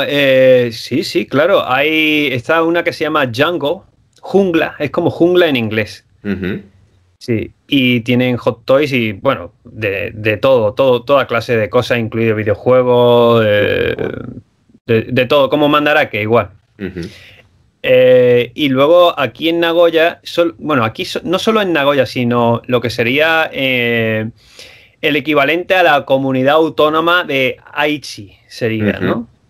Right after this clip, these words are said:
Speaker 2: Lo que es la prefectura, allí puede
Speaker 1: Prefectura,
Speaker 2: ser.
Speaker 1: exactamente, sí,
Speaker 2: Ujú.
Speaker 1: sí, es prefe-, exactamente, exactamente. Y en esta prefectura, pues, hay una cadena de, son, son una, una cadena llamada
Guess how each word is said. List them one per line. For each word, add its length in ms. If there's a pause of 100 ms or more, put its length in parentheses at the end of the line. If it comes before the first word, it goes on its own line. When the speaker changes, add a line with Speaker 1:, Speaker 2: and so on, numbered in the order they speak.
(500)
Speaker 2:
Lo 140
que 60
es 60
la 140
prefectura, 540
allí 140 (200)
puede 120 (200)
Speaker 1:
Prefectura, 360
Speaker 2:
ser. 100
Speaker 1:
exactamente, 380
sí, 140
Speaker 2:
Ujú. 120
Speaker 1:
sí, 80
es 60
prefe-, 360
exactamente, 640
exactamente. 600 (720)
Y 840
en 200
esta 260
prefectura, 800 (400)
pues, 640 (180)
hay 720
una 600
cadena 520
de, 540
son, 840 (340)
son 220
una, 340
una 240
cadena 520
llamada 720